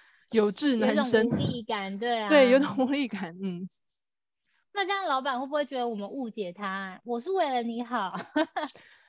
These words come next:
Speaker 1: 对啊，所以每个人为了你好的方式，表达方式都不一样啊。有些人是念你，就是很多父母或是长辈可能会想要用这个方式，然后希望你认知到说他在关心你。
Speaker 2: 嗯，我觉得，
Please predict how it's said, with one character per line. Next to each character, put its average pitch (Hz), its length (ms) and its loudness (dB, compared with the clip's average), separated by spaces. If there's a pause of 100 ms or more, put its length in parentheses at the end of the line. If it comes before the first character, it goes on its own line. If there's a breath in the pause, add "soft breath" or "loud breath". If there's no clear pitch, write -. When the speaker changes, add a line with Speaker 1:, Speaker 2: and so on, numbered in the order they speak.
(160 loud breath)
Speaker 1:
对 247 140 4
啊， 202 220 -4
所 277 160 -4
以 277 140 -2
每 208 160 -2
个 202 80 0
人 214 120 0
为 262 120 8
了 214 100 4
你 202 160 -4
好 208 160 2
的 185 100 -4
方 208 220 -6
式， 226 160 -6
表 190 160 2
达 190 100 2
方 262 160 0
式 269 120 -2
都 233 100 4
不 240 160 -4
一 214 60 -6
样 202 160 -4
啊。 165 160 -8
有 208 160 -2
些 262 180 2
人 214 160 0
是 240 300 -6 (100)
念 220 340 0
你， 175 200 -14 (100)
就 208 140 0
是 208 180 0
很 196 160 -4
多 226 100 2
父 254 200 -4
母 175 240 -14 (340 soft breath)
或 233 80 0
是 247 80 0
长 175 220 0
辈 202 120 -2
可 202 120 -8
能 190 140 -2
会 233 140 0
想 175 220 -8
要 190 200 -6 (400)
用 262 160 -2
这 262 80 -2
个 208 80 0
方 202 240 0
式， 208 160 -6
然 170 120 -6
后 185 80 -6
希 208 180 -4
望 208 180 -2
你 196 160 -16 (180)
认 233 240 2
知 208 160 -4
到 202 180 2
说 185 320 -4 (220 soft breath)
他 226 160 4
在 233 120 6
关 226 220 6
心 285 300 4
你。 262 140 6
Speaker 2:
嗯， - 1000 -12 (1120)
我 233 140 -6
觉 262 140 -2
得， 302 380 -2